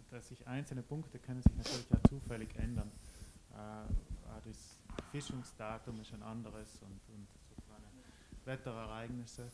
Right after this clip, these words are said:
Und, äh, die Lösung, die der Georg jetzt gefunden hat und die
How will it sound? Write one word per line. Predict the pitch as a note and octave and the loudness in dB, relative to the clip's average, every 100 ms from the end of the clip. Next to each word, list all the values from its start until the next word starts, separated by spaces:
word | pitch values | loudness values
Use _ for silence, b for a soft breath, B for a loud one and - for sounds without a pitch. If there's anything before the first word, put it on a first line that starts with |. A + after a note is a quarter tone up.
| b b b b - | b b b b -10
Und, | B2 B2 - | -6 -6 -8
äh, | A#2 A2+ A2+ A2 - - - | -8 -6 -8 -10 -16 -20 -14
die | |
Lösung, | A2+ B2+ B2+ B2+ A#2 - | -10 -8 -8 -8 -10 -10
die | A#2 A2+ A#2 G#2+ | -10 -10 -12 -12
der | A2 G#2+ G#2 - - | -10 -10 -12 -18 -14
Georg | B2 B2 B2+ | -8 -6 -6
jetzt | A#2 | -10
gefunden | - D3+ D#3 B2+ | -8 -8 -4 -6
hat | C3 | -6
und | A#2+ A2+ | -8 -10
die | A2+ A2 | -10 -14